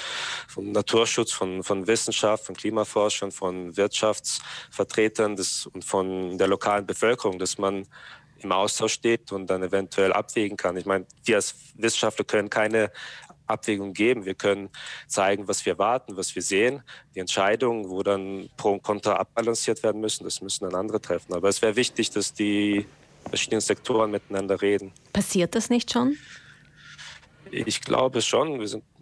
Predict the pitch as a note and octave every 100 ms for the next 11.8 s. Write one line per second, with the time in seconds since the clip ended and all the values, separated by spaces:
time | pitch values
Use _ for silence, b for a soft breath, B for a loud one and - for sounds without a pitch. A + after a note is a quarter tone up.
0 | F#3 - - - G#2 - A2 A2 B2 A#2
1 | G#2 G#2+ - - G#2 G#2 A2+ - A2 G2+
2 | - G#2 G2+ G2+ A2+ - F#2+ F#2+ F#2+ F#2+
3 | - - G2+ - A2 A2+ A2 G#2 G#2+ G#2+
4 | - - G2+ G2 F#2 G2 A2 G#2+ G#2 G2+
5 | - B B B B - - G2 F#2 G2+
6 | - G2+ F#2+ G#2 A#2 A2+ G#2+ G#2+ A2 G2
7 | F#2+ G2 G#2 G2+ - G#2 A#2 A2 A2 G2+
8 | A2 - A2 A2 A2 - F2 - - -
9 | F#2 G#2 G2+ G2+ G#2 G#2+ G#2+ - - A2
10 | - G#2 G2+ G2 G#2 F#2 G2+ G2+ - -
11 | A2 G#2 G2 G2 G2 G2 F#2+ -